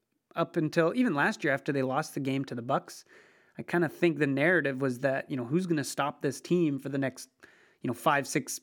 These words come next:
seven years? And Mahomes signed that crazy contract to keep him in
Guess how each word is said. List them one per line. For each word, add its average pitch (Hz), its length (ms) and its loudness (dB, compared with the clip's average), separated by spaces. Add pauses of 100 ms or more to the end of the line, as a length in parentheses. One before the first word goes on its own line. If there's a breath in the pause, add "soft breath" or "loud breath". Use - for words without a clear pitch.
(120)
seven 139 340 0
years? 143 260 2
And 156 140 -2
Mahomes 151 560 0 (220)
signed 151 360 2
that 120 220 -4
crazy 139 560 0
contract 143 600 -2
to - 60 -16
keep - 240 -2
him 135 120 0
in 131 220 -2